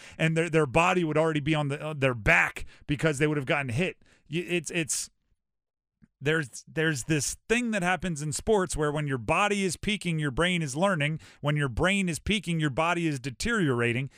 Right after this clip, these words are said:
And, and you won't, the, the whole goal is to, like, overlap that as much as you possibly can.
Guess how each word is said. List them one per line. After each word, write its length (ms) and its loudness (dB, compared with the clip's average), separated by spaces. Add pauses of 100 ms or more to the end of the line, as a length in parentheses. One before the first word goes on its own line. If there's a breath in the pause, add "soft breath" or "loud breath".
(200 soft breath)
And, 200 -2
and 320 -2
you 260 -6
won't, 340 -8
the, 120 2
the 140 2
whole 220 0
goal 340 2
is 140 -6
to, 100 -6
like, 220 -2 (100)
overlap 560 0
that 180 4
as 120 -4
much 200 0
as 140 -4
you 80 0
possibly 480 0
can. 300 0